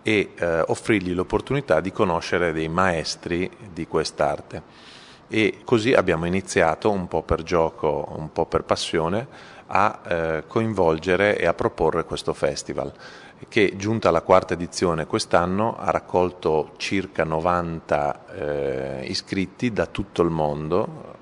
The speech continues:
ehm, e che farà, permetterà al vincitore di,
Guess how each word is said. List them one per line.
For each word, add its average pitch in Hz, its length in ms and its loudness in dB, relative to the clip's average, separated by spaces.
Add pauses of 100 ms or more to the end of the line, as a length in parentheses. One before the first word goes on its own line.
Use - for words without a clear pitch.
ehm, 76 1160 -6
e 104 120 -6
che 117 140 -2
farà, 98 500 4
permetterà 92 600 0
al 78 240 0
vincitore 92 720 0 (440)
di, 95 360 -2